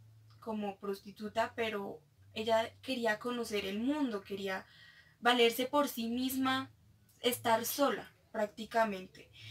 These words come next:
Entonces, pues, habló, a sus catorce años decidió marcharse del burdel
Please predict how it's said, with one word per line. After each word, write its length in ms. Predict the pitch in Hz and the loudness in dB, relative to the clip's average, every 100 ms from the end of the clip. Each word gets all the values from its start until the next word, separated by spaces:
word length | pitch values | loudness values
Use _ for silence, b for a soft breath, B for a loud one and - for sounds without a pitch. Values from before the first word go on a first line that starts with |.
| B | B
Entonces, 760 | 226 233 220 233 233 247 262 - | -4 -4 0 0 0 -4 -6 -4
pues, 280 | 277 269 254 | -2 -2 2
habló, 640 | 240 226 226 226 233 247 | 4 4 4 2 2 2
a 140 | 247 240 | 2 2
sus 180 | 247 | -2
catorce 480 | - 226 233 226 - | -2 0 0 -2 -2
años 280 | 254 254 254 | -2 -2 -2
decidió 440 | 254 240 226 208 | -4 -6 -6 -4
marcharse 540 | 202 196 196 226 214 226 | -2 -4 -2 -2 -2 -2
del 220 | 226 220 | -2 -2
burdel 460 | 202 190 226 285 | -6 -4 -2 -2